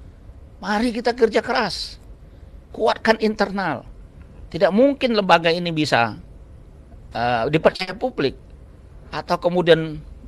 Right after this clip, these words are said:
melakukan tindakan yang berarti kalau secara internal nggak kuat.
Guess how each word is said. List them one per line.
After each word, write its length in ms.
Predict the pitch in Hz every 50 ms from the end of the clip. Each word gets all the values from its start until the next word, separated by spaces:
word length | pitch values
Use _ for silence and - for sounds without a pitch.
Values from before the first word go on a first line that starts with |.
| - -
melakukan 400 | - 151 175 180 - - 190 -
tindakan 480 | - 202 180 170 190 214 - 202 196 202
yang 80 | 165
berarti 640 | 151 143 156 165 220 - - - - 104 92 - - - - - - - - - - - - - - -
kalau 240 | - - 294 285
secara 240 | - - 262 262 247
internal 420 | 233 233 220 220 214 233 269 302 247
nggak 180 | 220 190 185
kuat. 380 | - 339 349 254 147 117 104